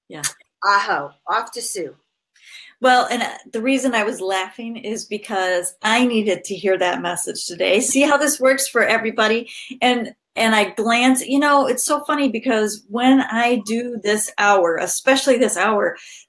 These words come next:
Speaker 1: the, the times that I generally catch on the, on the clock on the computer are always, like, eleven eleven, eleven twenty-two. Well, of course, when you were reading that,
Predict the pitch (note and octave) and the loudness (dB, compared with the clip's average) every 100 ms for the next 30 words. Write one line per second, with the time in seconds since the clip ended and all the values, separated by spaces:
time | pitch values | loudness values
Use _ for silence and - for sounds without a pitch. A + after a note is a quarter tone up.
0 | - A3 - _ - A3+ - - D#4+ F#4 | -4 -4 -4 _ -2 -2 -2 -2 2 2
1 | D4 A#3+ G#3+ G#3 A#3+ A#3 A3+ G3 F#3 - | 2 2 4 4 4 2 2 0 -2 -2
2 | G3+ A3 G#3+ G3 F#3 E3+ - F3+ F#3+ E3+ | -2 -2 -4 -4 -2 -2 -2 -6 -4 -6
3 | - G3+ F#3 G#3 G#3 F#3 E3+ - F3+ - | -2 0 2 0 -2 -2 -4 -4 -12 0
4 | F#3 A3 C4+ - _ _ _ _ _ _ | 4 6 4 0 _ _ _ _ _ _
5 | _ A3+ A3 A#3+ B3 G#3+ - F#3+ - F3+ | _ 0 4 6 6 4 4 0 0 2
6 | F3+ F3+ F3 F3 F3+ F#3 F3+ E3+ E3+ E3+ | 2 0 -2 0 0 0 -2 -4 -6 -8
7 | F#3+ F3 - G#3 G#3 F#3+ G3 C4+ C#4 A3 | -8 -6 -4 0 2 2 2 2 2 -2
8 | G#3 A3+ A3+ G3+ G#3+ A3+ A#3 B3 B3+ | -2 2 0 2 0 0 2 2 0